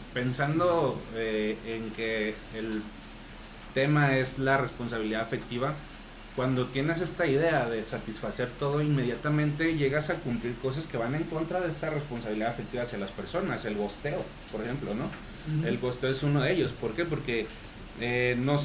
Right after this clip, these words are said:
Speaker 1: no te tomas el tiempo de indagar los sentimientos, de ser empático con lo que
Speaker 2: Ujú.
Speaker 1: piensa. No sé si va-, vamos a tocar el tema del ghosting, del gaslight, todo
Speaker 2: Ujú.
Speaker 1: este tipo de situaciones que llevan ma-, más allá.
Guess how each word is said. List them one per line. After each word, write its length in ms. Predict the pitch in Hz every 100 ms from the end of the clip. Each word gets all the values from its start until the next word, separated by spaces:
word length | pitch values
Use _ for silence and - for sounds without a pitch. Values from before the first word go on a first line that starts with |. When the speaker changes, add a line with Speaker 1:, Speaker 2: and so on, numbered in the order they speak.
| 143
Speaker 1:
no 160 | 143 147
te 180 | 160
tomas 420 | 151 - 160 170 160
el 140 | 127
tiempo 640 | - 151 147 143 143 143 135
de 240 | 123 117
indagar 520 | 113 120 110 110 113 143
los 120 | 190
sentimientos, 880 | 190 165 160 147 139 135 127 120 117
de 80 | 110
ser 200 | 101 123
empático 480 | 135 143 - 131 131
con 320 | 120 110 107
lo 120 | 104
que 60 | 101
Speaker 2:
Ujú. 260 | 98 -
Speaker 1:
piensa. 440 | 135 117 117 123 117
No 160 | 117
sé 80 | 117 -
si 120 | 120
va-, 160 | 113 107
vamos 240 | 117 120 117
a 80 |
tocar 240 | 104 101 107
el 100 | 101
tema 280 | 110 110 104
del 120 | 101
ghosting, 420 | 104 120 - 104
del 120 | 101 98
gaslight, 360 | 107 110 120 - - - 147
todo 100 | 131
Speaker 2:
Ujú. 80 | 135
Speaker 1:
este 160 | 143 117
tipo 300 | 120 127 131
de 40 |
situaciones 600 | 127 107 110 113 117 127
que 160 | - 104
llevan 320 | 107 117 117
ma-, 100 | - - - - 113
más 200 | 117 127
allá. 320 | 131 139